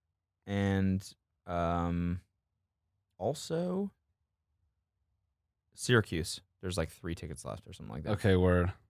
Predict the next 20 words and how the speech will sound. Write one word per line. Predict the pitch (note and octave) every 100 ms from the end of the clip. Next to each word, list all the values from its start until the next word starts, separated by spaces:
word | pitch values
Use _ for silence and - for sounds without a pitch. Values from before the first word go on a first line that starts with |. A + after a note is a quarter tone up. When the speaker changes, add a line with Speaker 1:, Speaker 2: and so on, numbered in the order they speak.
| _ _ _ _ _ _ -
Speaker 2:
Um, | F2+ F2 E2+ D2 - _ _ _ _ _ _ _ _ _ _ _ _ _ _ _ _ _ _ _ _ _ _ _ _ _ _ _ _ _ -
Speaker 1:
No, | C3+ -
uh, | A2 G2
yeah, | G2+ -
uh, | G2+ F#2+ G2
yeah, | G#2
yeah, | F#2 D#2+
Syracuse. | - F2 - C2+ -
Speaker 2:
Okay. | - _ _ - F#2
Speaker 1:
Syracuse, | - E2
Burlington, | - - F#2 F#2+ - F#2
and | E2+
Portland. | - F2 F2+ D#2+ - _ _ _ _ _ _ _ _ _ _ -
I-, | A2
it's, | A#2+ A2+
like, | G2+
three | - A2 A2 G#2+ G#2+
ten | - F#2+ G2
tickets | F#2 F#2+ F#2 -
left, | F2+ F#2 F2 -